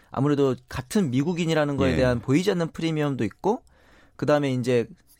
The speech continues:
Speaker 1: 투수의 꽃이라고 할 수 있는 탈삼진, 이 탈삼진 개수가 슈어저 선수가 훨씬 더 많다 보니까
Speaker 2: 네.
Speaker 1: 스타일상 조금 더 다이나믹한 플레이를 보이는 슈어저 선수한테 여론이 많은데, 이럴 때일수록 류현진 선수는 흔들릴 필요 없이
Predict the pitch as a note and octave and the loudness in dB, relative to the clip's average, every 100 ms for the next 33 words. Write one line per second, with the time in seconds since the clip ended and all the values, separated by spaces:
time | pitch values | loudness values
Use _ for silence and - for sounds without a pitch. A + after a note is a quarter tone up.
0 | _ - A3+ A#3+ A3 A3 - A3+ F#3 F3+ | _ -6 -2 0 2 0 -2 -2 0 -2
1 | D3+ C#3 - C4+ C4 A#3 E3+ F#2+ D#2 _ | -4 -8 -8 -8 -4 -4 -4 -8 -10 _
2 | _ _ B2+ - A3 A#3 G3+ F3+ - D3 | _ _ -8 -4 -2 0 -2 -4 -4 0
3 | D3+ C#3+ A#2+ - _ _ - F#3 F3+ E3 | 4 4 2 -6 _ _ -6 -4 -2 -2
4 | D3+ F3+ G3 E3 G2 A#2 D3+ A#2+ G#2+ B2+ | -2 -2 -2 -2 -2 -4 -4 -4 -2 -2
5 | A2 - F#2+ D#2+ C#3 C4 A3 G#3 F#3+ E3+ | -2 -2 -2 -2 0 0 2 0 -2 -8
6 | _ _ - - A3 F#3 E3+ D3 B2 - | _ _ -10 -2 0 2 4 4 0 -2
7 | B2 E3+ F3+ F3 E3+ D3 C#3 C3 - E3 | -2 0 0 -2 -4 -4 -4 -6 -4 0
8 | D#3+ D3 B2+ B2+ C3 B2 A2 - _ - | 0 0 -2 0 0 0 -4 -10 _ -4
9 | F#3+ F3+ E3+ D3 C#3+ C3 A2+ B2+ A#2 G2 | -2 -2 -4 -2 -4 -2 0 0 0 0
10 | G#2 C3+ F#2+ - _ _ - D3+ F3 E3+ | 0 0 0 -4 _ _ -4 -2 0 -2
11 | D3+ F3 G3+ - _ _ _ B2+ E3+ F#3 | -2 -2 -2 -4 _ _ _ 0 2 0
12 | F3+ E3+ D#3 D#3 D3 C#3 - - A#3 B3+ | -4 -6 -4 -4 -4 -8 -10 -4 -2 2
13 | G#3+ - F3+ G2+ - G#2 G2 B2 | 2 0 -2 -2 -2 -4 0 0